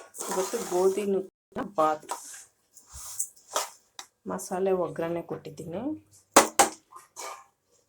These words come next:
ಇದಕ್ಕೆ ಈರುಳ್ಳಿ, ಟೊಮೊಟೊ, ಬೀನ್ಸು, ಕ್ಯಾರೆಟ್, ಹೆಸರು ಕಾಳು ಎಲ್ಲ ಹಾಕಿ ಒಗ್ಗರಣೆ ಕೊಟ್ಟಿದ್ದೀನಿ.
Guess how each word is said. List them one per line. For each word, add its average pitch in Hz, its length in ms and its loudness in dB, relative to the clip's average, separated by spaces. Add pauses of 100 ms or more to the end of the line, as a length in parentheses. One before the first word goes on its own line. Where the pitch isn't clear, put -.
(140)
ಇದಕ್ಕೆ 190 360 -2 (800)
ಈರುಳ್ಳಿ, 220 420 -4 (160)
ಟೊಮೊಟೊ, 202 500 2 (180)
ಬೀನ್ಸು, 202 560 2 (160)
ಕ್ಯಾರೆಟ್, 196 580 0 (1500)
ಹೆಸರು 196 340 -4 (100)
ಕಾಳು 180 300 4 (840)
ಎಲ್ಲ 190 140 0 (100)
ಹಾಕಿ 190 180 -4 (100)
ಒಗ್ಗರಣೆ 180 420 -4
ಕೊಟ್ಟಿದ್ದೀನಿ. 160 500 -6